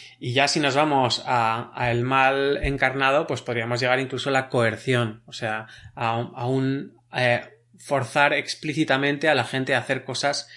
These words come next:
que no quiere, ¿no? Y, y bueno, pues está claro que tenemos que identificar todo este tipo de,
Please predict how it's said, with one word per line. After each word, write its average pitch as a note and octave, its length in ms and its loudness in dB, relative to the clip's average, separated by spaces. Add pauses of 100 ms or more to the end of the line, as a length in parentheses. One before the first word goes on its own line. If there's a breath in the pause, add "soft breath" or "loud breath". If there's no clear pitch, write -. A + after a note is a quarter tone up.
(260 loud breath)
que A#2+ 120 -2
no B2 140 -2
quiere, G#2+ 320 0
¿no? A2 180 -14 (340 loud breath)
Y, A#2+ 460 2
y B2+ 40 0
bueno, C3+ 280 2 (260 loud breath)
pues A#2 160 -6
está B2+ 220 -2
claro D3 260 4
que C#3+ 480 2 (680)
tenemos D#3+ 280 0
que F#3 140 6
identificar D#3+ 720 4 (280 loud breath)
todo D#3 180 6
este E3+ 200 4
tipo F3 260 2
de, C3 300 6